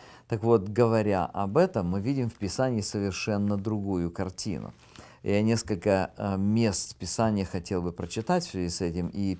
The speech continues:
первое из них мы находим в, э, в послании к Ефесянам. В четвёртой главе здесь сказано об Иисусе Христе, о том, что Он поставил одних апостолами, других пророками,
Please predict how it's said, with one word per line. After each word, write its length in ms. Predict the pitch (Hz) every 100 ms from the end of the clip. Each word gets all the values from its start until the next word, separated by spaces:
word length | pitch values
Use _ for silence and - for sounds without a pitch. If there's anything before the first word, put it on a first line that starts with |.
| -
первое 460 | 147 160 120 92
из 340 | 82 98 95 90
них 240 | 92 85
мы 280 | 101 104 98
находим 520 | 98 95 151 135 120
в, 60 | 90
э, 380 | 92 82 95 92
в 260 | 92 92
послании 500 | 90 95 - 131 123
к 100 | -
Ефесянам. 680 | 113 - 120 - 113 67 58 - - - - - - -
В 80 |
четвёртой 580 | - 104 110 104 85 95
главе 360 | 101 127 220 180
здесь 300 | 107 135 170
сказано 520 | - 139 131 131 120
об 260 | 120 113 117
Иисусе 500 | 113 110 147 139 139
Христе, 680 | - 131 123 - - 113 95
о 100 | 104
том, 240 | 107 101
что 400 | 95 104 101 -
Он 480 | 110 110 117 160 170 - - - _
поставил 680 | 120 107 - 147 127 104 90
одних 420 | 104 101 110 107
апостолами, 720 | 95 - 107 127 - 180 196 143
других 460 | 110 104 107 -
пророками, 720 | 107 98 98 113 - 160 185